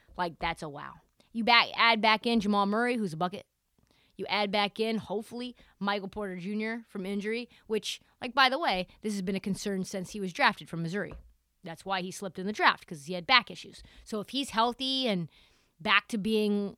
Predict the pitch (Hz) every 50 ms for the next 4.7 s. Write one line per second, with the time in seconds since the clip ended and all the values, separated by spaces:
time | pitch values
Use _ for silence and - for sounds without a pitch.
0 | _ _ 202 190 202 180 151 143 - 180 202 214 214 208 202 185 202 208 196 -
1 | 214 208 196 - 208 196 165 - - 226 202 202 190 - - 196 208 208 202 190
2 | 185 196 208 208 196 185 185 - - 202 202 196 196 196 196 190 - - _ _
3 | _ _ - - - 233 240 214 208 208 202 185 175 196 202 214 233 233 196 -
4 | - 196 190 185 185 226 320 359 285 214 185 185 196 180